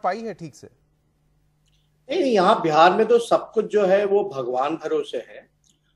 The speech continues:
Speaker 2: और अगर आपने कोविड नाइनटीन के बारे में बात की है, सवाल पूछा है, तो मैं जरूर जो है इसमें, आपको पता होगा, three members जो central की committee जो है वो आई थी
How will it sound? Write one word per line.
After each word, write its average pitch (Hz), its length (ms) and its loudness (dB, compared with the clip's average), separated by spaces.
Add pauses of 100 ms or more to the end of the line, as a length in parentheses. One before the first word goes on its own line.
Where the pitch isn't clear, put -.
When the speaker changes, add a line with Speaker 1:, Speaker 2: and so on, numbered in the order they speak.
(240)
Speaker 2:
और 139 260 -2
अगर 147 280 -2
आपने 160 300 -2
कोविड 147 340 -6
नाइनटीन 160 400 -6
के 180 60 -2
बारे 147 200 -4
में 160 160 -6
बात 139 300 -4
की 165 160 -10
है, 131 180 -10 (440)
सवाल 127 400 -10
पूछा 135 280 -10
है, 131 140 -6
तो 160 140 -12
मैं 160 220 -6
जरूर 151 320 -2
जो 170 200 -2
है 156 180 -2
इसमें, 156 460 -10 (580)
आपको 135 340 -6
पता 151 280 -8
होगा, 151 320 -4 (400)
three 208 260 -8
members 175 460 -2
जो 170 260 -2
central 156 380 -12
की 170 140 -10
committee 135 460 -10
जो 147 200 -6
है 123 120 -16 (280)
वो 175 200 0
आई 151 180 0
थी - 280 -18